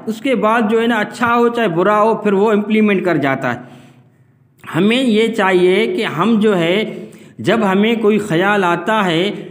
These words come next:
तो हमें उस ख़याल का तज्जिया करना चाहिए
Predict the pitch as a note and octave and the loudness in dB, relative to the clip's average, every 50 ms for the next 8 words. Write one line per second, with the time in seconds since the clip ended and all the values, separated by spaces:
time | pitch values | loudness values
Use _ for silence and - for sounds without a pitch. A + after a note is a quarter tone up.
0 | - - - - - D#3+ C#3+ C#3+ D3+ F#3+ G#3 A3+ G#3+ A3 G#3+ G#3+ - - - D#3 | -18 -20 -10 -6 -4 -4 -2 -2 0 0 0 0 0 0 -2 -2 -4 -4 -2 -2
1 | E3 F3+ F#3+ G#3 G3+ G3+ G#3+ F#3+ F3+ - D#3 D3+ C#3+ D#3+ F#3 A3+ A3+ A3+ A3+ A3 | 0 0 0 -2 -2 -2 -4 -4 -2 -2 -2 -2 0 0 0 0 0 0 -2 -2
2 | A3 A3+ A3+ A3 G#3+ B3 A#3 A#3 B3 B3+ C4 | 0 0 -2 -2 -2 -2 -2 0 0 -2 -2